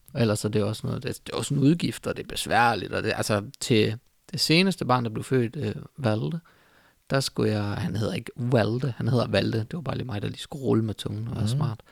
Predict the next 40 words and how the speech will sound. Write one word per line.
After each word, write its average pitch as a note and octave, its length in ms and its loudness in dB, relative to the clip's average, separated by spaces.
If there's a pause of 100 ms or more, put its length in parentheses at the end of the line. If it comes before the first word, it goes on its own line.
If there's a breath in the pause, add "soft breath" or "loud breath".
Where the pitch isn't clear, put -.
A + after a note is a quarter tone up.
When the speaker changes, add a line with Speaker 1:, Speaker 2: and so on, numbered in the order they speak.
(480 loud breath)
Speaker 1:
Øh, G#2+ 280 4
der D3 100 6
skulle B2+ 220 2
jeg B2 100 2
have A2+ 120 -4
mundbind A#2+ 340 0
på - 120 -2
under A2 180 -2
fødslen, - 420 -8 (1000)
da - 60 -8
han G#2+ 120 -4
blev - 120 -8
født. - 280 -6 (240)
Speaker 2:
Skulle F#3+ 280 -2
du C4+ 40 -4
det? D4 260 -8
Speaker 1:
Mm. A#2+ 180 -2 (460)
Tiende C#3 260 -4
august. A#2 320 -8 (480)
Speaker 2:
Hvorhen A#2+ 260 0
var A#2+ 80 0
det B2+ 100 0
hen? C#3+ 140 -2 (360)
Speaker 1:
Øh, A#2+ 180 4
Viborg. C3 280 -2 (920)
Det B2 80 0
skulle, B2 360 4
det, A#2+ 360 0
det, - 200 -4
der A#2+ 120 6
havde B2+ 220 4
lige C#3 180 4
været, B2 360 4
de D3+ 80 0
havde C3 140 2
lige C3+ 120 4
haft - 320 -2
et - 60 -14
tilfælde A#2+ 580 -4
af G#2 300 0